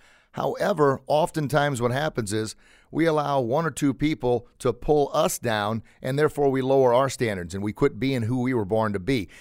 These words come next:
Well, our standards get lower and lower and lower, and before we know it, it was like, "What happened? Oh, <laughs> I used to be much better than this.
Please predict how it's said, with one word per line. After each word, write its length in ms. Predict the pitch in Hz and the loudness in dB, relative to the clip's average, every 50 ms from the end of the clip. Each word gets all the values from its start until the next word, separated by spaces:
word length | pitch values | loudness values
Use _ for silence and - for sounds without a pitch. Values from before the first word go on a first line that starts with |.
| - - - | -20 -16 -6
Well, 140 | - 107 113 | -2 0 0
our 60 | 104 | 0
standards 400 | - - 131 127 127 120 107 98 | 0 0 0 0 0 -2 0 0
get 100 | 120 113 | 0 0
lower 340 | 113 123 131 131 131 123 113 | 4 4 4 4 4 4 2
and 80 | 110 | 2
lower 240 | 113 120 123 120 113 | 2 4 4 4 4
and 100 | 107 110 | 2 2
lower, 260 | 117 127 135 127 120 | 2 2 4 4 2
and 100 | 110 110 | 2 -2
before 220 | 101 - 135 135 131 | -4 0 0 2 2
we 100 | 123 120 | 2 0
know 160 | 127 127 131 | 2 0 0
it, 40 | 120 | 0
it 20 | |
was 120 | 113 107 | -2 -4
like, 160 | 110 104 - - _ | -4 -4 -4 -6 _
"What 180 | - 107 113 | -10 -8 -6
happened? 360 | 127 131 143 139 - 90 87 90 | -4 -4 -4 -6 -6 -10 -10 -10
Oh, 400 | 95 107 110 110 113 - - - - 120 - - | -10 -10 -10 -10 -8 -8 -8 -8 -8 -12 -12 -14
<laughs> 220 | - - _ _ | -20 -20 _ _
I 40 | - | -6
used 240 | 127 131 147 151 - | -2 -2 -2 -2 -4
to 60 | 107 | -4
be 100 | 110 123 | -4 -2
much 260 | 120 120 120 - 95 | 0 0 -2 -2 0
better 240 | 92 123 139 160 147 | 0 0 2 2 0
than 140 | 113 104 95 | -2 -2 -6
this. 240 | 92 82 - - | -6 -8 -8 -10